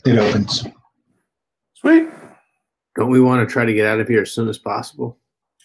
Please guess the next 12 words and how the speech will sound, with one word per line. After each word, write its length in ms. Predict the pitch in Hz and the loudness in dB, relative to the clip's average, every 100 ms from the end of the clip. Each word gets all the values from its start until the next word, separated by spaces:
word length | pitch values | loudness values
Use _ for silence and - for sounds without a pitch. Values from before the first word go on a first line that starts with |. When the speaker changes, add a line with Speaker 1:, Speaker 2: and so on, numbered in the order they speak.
| _ _ _ | _ _ _
Speaker 2:
We 140 | 185 185 | 0 2
do. 300 | 180 - - - - _ - - - | 2 0 -2 -16 -20 _ -18 -16 -10
So 480 | - 95 85 80 78 85 | -2 2 4 4 2 2
I 80 | |
was 120 | 104 104 | 2 2
being 220 | 101 92 | 0 0
sarcastic. 580 | 95 87 76 71 - - - _ - | 0 0 -2 -2 -6 -12 -18 _ -14
Speaker 3:
Okay. 420 | - 87 85 95 | -8 -6 -2 0
Speaker 2:
I 40 | 95 | 2
think 180 | 98 98 101 | 0 -2 -4
we'll 140 | 110 | -4
go, 320 | 92 104 95 | 0 2 2